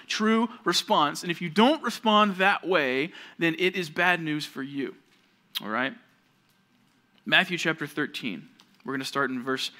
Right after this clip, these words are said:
three. Matthew chapter thirteen, verse three, it says, "And he told them many things in parables, saying, 'A sower went out to sow.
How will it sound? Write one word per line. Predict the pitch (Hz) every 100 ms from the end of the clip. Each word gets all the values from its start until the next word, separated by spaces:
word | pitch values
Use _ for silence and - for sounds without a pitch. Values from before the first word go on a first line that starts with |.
| - -
three. | - 151 135 110 - _ _ _
Matthew | 127 135
chapter | 147 127 -
thirteen, | 135 139 127
verse | 127 -
three, | 139 120 - - -
it | 135
says, | 151 139 123 - - -
"And | 180
he | 175 170
told | - 202 214 196
them | 151 127 110 120 - -
many | 151 165 202 214
things | - 185 170 160
in | 156 143
parables, | - 190 180 131 113 107 156 -
saying, | - 175 170 139 131 160 - - -
'A | 143
sower | - - 156 160 185 170
went | 160 151
out | 143 -
to | 139
sow. | - - 160 92